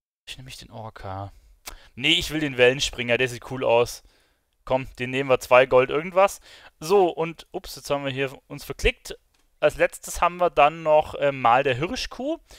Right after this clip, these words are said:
und Mal des Geparden. Die können wir auch noch beide einsetzen. Und dann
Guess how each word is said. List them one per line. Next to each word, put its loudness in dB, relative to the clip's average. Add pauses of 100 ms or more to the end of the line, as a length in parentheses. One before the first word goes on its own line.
(340)
und -2
Mal 4
des -2
Geparden. -4 (240)
Die -18
können -4
wir 2
auch 2
noch -2
beide 0
einsetzen. -6 (460)
Und -2
dann 2